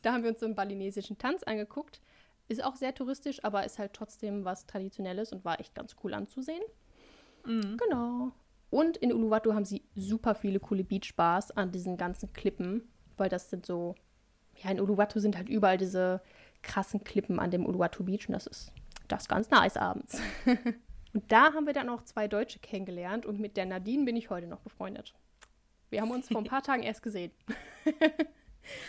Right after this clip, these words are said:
Speaker 2: Ich würde sagen, liebe Grüße an dieser Stelle. <laughs>
Speaker 1: Richtig. <laughs> Dann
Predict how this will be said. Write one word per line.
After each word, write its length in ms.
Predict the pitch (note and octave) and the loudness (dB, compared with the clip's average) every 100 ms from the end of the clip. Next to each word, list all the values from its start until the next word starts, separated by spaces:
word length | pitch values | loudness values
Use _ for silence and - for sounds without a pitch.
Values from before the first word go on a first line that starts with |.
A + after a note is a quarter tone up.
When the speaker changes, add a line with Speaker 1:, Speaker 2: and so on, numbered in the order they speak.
| - | -6
Speaker 2:
Ich 60 | |
würde 100 | A#3 | 0
sagen, 220 | A#3 A3+ A3+ | 4 4 4
liebe 280 | A#3 B3 | 2 2
Grüße 280 | A#3 A3 A#3 | 2 0 0
an 80 | A#3+ | -2
dieser 220 | A#3+ C4 | -2 -6
Stelle. 420 | - C4+ C4+ C#4 F#4 - D#4+ | -8 -8 -8 -8 -10 2 2
<laughs> 220 | - C#4+ D#4 | 2 -2 4
Speaker 1:
Richtig. 500 | F4 F4+ - C#4+ G4+ B4 - | 6 6 4 0 2 0 2
<laughs> 400 | D#4+ D#4 - D4 - - D5 A4+ F4 E4+ C4+ C4 - D4+ - - - - - | 4 4 2 -2 -2 2 2 4 2 2 0 -2 -2 -6 -6 -20 -20 -12 0
Dann 500 | G3+ F#3+ A#3+ D4+ | 2 2 0 -2